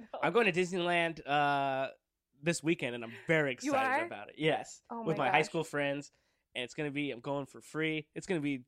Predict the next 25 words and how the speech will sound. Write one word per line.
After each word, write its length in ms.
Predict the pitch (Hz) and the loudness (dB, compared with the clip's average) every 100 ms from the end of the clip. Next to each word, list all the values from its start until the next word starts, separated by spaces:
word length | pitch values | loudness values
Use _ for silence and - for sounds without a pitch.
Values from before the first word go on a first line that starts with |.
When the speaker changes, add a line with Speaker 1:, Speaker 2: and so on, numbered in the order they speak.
| _ | _
Speaker 2:
it's 160 | 165 170 | -6 -2
gonna 180 | 165 147 | -2 -2
be 140 | 123 110 | -4 -6
great. 300 | 127 95 - 240 | -8 -8 -10 -10
Speaker 1:
That's 180 | 214 | -10
amazing. 440 | 190 - 220 - - | -10 -16 -16 -14 -6
Speaker 2:
Yeah. 240 | 123 90 - _ _ | -4 -4 -10 _ _
Hope 220 | 147 139 | -8 -2
it 40 | |
doesn't 300 | 139 131 131 - _ _ _ _ _ _ _ _ _ _ _ _ _ _ _ _ 120 | -2 -2 -6 -12 _ _ _ _ _ _ _ _ _ _ _ _ _ _ _ _ -8
rain. 540 | 123 147 123 117 135 139 | -4 -4 -4 -8 -10 -8
I 60 | |
was 80 | 139 | -4
gonna 160 | 139 135 | -4 -2
say. 180 | 143 | 2
Speaker 1:
But 100 | 254 254 | 4 4
if 120 | 254 | 4
it 180 | 254 - | 0 -2
Speaker 2:
If 300 | 240 262 294 240 | -2 0 0 4
it 60 | |
Speaker 1:
does, 160 | - 175 | 4 4
Speaker 2:
does, 200 | 175 - _ _ 156 | 2 -6 _ _ -16
that's 140 | - | -6
fine 200 | 170 170 | -2 -2
too. 300 | 202 185 | 0 0